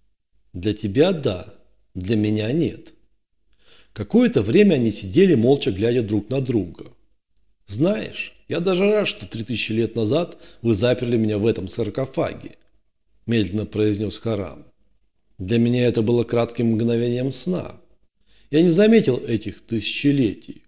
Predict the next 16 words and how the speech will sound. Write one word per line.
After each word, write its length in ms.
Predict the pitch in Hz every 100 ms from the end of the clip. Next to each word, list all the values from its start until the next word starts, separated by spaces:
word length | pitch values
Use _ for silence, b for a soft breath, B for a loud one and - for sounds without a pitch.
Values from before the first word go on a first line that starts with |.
| _ _ _ _ _ _
Но 160 | 104 113
сейчас, 460 | - 107 220 240 165
глядя 380 | 123 151 110 107
на 100 | 104
тебя, 380 | 139 123 110
я 80 | 110
чувствую, 640 | - 220 190 - - 87 - _ _ _ _ _
что 180 | - 123
они 220 | 123 131
вряд 280 | 139 196 -
ли 60 | 117
пошли 320 | 117 - 123
бы 140 | 107
мне 180 | 107 117
на 160 | 120 139
пользу, 540 | 160 120 80 -